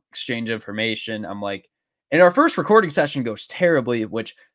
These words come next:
don't ever use Zoom to record podcasts. StreamYard is the best platform that you can use just because it's very easy to download the files. First off, get 'em, like, they, they do a great job doing pr-, presentation, which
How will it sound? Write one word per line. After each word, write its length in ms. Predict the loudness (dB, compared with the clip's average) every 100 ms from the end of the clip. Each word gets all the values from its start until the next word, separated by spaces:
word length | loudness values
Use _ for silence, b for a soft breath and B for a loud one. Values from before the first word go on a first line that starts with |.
| _
don't 180 | 8 10
ever 180 | 10 6
use 220 | 4 0
Zoom 200 | 2 0
to 140 | 0 -2
record 400 | -4 -2 -2 -2
podcasts. 560 | -2 -4 -2 -4 -4 -4
StreamYard 560 | -2 0 2 2 0 -6
is 140 | -10
the 120 | -6
best 280 | -4 -4 -6
platform 480 | -10 -10 -10 -10 -8
that 160 | -10 -10
you 100 | -14
can 180 | -10
use 360 | -6 -6 -6 -10 _ _ -16
just 160 | -8
because 360 | -6 -4 -6 -8
it's 100 | -6
very 220 | -4 -4
easy 300 | -4 -6 -6
to 80 | -4
download 400 | -4 -4 -6 -10
the 60 | -4
files. 400 | -2 0 -4 -4
First 360 | 0 0 2
off, 260 | 4 4 2 _ _ _ _
get 120 | 0
'em, 200 | 0 -4 -12
like, 220 | -12 -12 _
they, 120 | -20 -16
they 160 | -10 -8
do 160 | -8
a 40 | -10
great 360 | -10 -6 -6
job 340 | -6 -4 -4 -4
doing 320 | -4 -2 -4
pr-, 140 | -8 -18 _
presentation, 720 | -2 -2 -2 -2 -2 -2 -4
which 260 | -4 -6 -12